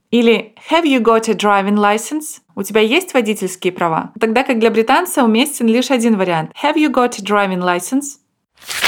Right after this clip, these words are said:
Для обозначения продолжительности чего-то американцы, как правило, используют предлог through,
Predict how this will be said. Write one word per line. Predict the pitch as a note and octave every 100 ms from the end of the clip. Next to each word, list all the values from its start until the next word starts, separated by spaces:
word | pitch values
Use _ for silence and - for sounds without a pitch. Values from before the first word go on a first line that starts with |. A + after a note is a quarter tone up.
| - _ _ _ _ _ -
Для | G#3 G#3+ G#3+
обозначения | G#3 A3+ A#3 C4+ A#3+
продолжительности | A3 G#3 G#3 B3 F4 D4 C4 G3+
чего-то | - F#3+ F#3 F#3
американцы, | F3 F#3+ G#3 D#4 E4+ B3
как | A#3 A#3
правило, | A#3+ D#4 C#4+
используют | A#3 A#3 A#3+ C4+ C4
предлог | - G3+ A3 B3 B3
through, | - - C#4 -